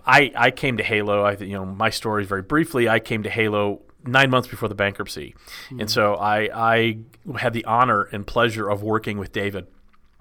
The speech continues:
Speaker 1: Um, and, and knowing him. And, you know, very quickly I realized that I not only f-, had found a mentor, uh, but a friend.
Speaker 2: Mm.
Speaker 1: And he was one of the kindest, most,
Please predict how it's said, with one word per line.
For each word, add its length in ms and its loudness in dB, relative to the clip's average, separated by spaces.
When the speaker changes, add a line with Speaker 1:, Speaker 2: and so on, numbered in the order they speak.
Speaker 1:
Um, 360 -2
and, 160 -6
and 360 -6
knowing 500 -2
him. 200 -8
And, 220 -10
you 80 0
know, 280 2
very 240 4
quickly 640 0
I 300 0
realized 640 4
that 80 2
I 80 6
not 260 6
only 200 6
f-, 120 -8
had 180 -2
found 240 2
a 60 0
mentor, 520 -2
uh, 160 0
but 180 0
a 40 -4
friend. 320 0
Speaker 2:
Mm. 180 -4
Speaker 1:
And 240 -2
he 580 -4
was 400 -2
one 220 -4
of 80 -4
the 80 -4
kindest, 800 -6
most, 460 -4